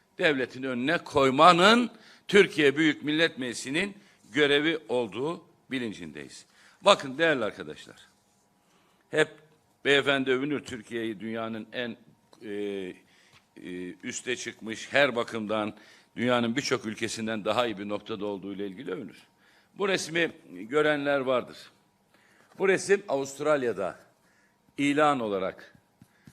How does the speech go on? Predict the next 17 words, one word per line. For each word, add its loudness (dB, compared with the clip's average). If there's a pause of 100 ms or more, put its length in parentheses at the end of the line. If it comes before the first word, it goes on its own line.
(200)
duvarlara, 0
billboardlara -4
asılmış -10
bir -12
resimdir. -20 (1000)
Kamu 0
spotudur, -12
evet. -12 (920)
Bu 0
şudur. -10 (120)
Şurada -4 (440)
yazıyor, -2
ben 0
okuyayım. -8 (640)
Eğer 4 (1200)
bir -8
doktor, 2